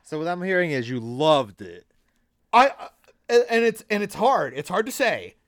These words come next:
Speaker 1: <laughs>
Speaker 2: I will still recommend this show to anyone because it is so fucking good that people deserve to see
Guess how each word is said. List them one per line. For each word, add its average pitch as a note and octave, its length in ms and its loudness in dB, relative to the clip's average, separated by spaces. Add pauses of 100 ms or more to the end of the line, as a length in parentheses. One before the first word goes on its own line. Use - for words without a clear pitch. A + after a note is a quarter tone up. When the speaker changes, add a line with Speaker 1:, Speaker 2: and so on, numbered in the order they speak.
(140)
Speaker 1:
<laughs> - 1080 -12
Speaker 2:
I A3 160 6
will A#3 600 6
still G#3 800 -2
recommend D#3 800 -6
this C3+ 100 -10
show A2+ 420 -14 (180)
to C#3+ 240 -14 (260)
anyone A2+ 540 -12 (580)
because D#3 800 -10 (320)
it E3+ 160 -4
is E3 160 -6
so G#3 680 -4 (760)
fucking A#3+ 520 -10
good C#3 400 -4 (1200)
that E3+ 420 -4
people G3 360 -6
deserve E3+ 800 -4
to F3+ 100 -12
see F3 580 -8